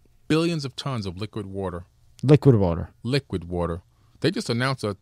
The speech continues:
Speaker 1: twelve hectare lake that they discovered just about a year and a half ago. Before that, in a press release in the afternoon, they showed water coming down the side of a mountain face on the, on the news.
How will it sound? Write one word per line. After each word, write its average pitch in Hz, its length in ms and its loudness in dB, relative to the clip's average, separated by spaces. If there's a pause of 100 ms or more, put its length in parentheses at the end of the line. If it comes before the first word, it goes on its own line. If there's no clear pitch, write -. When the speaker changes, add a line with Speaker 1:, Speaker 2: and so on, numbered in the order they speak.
Speaker 1:
twelve 135 380 0
hectare 127 640 -4
lake 123 420 -6 (100)
that 110 140 -8
they 101 120 -6
discovered 98 420 -6
just 135 140 -10
about 98 180 -6
a - 20 -8
year 117 160 -4
and 113 100 -4
a 110 40 -6
half 127 200 -6
ago. 92 240 -4 (380)
Before 127 280 -2
that, 156 300 -2
in 110 100 -6
a 101 40 -6
press - 300 -2
release 143 160 -4
in 123 80 -4
the 123 60 -2
afternoon, 127 320 -4
they 110 80 -2
showed 123 280 -4
water 127 280 -2
coming 131 300 -6
down 127 120 -6
the 110 80 -8
side 123 180 -4
of 110 80 -6
a 98 60 -6
mountain 113 300 -4
face - 380 -6 (400)
on 127 380 -4 (320)
the, - 140 -8
on 123 160 -4
the 123 80 -6
news. 135 400 -8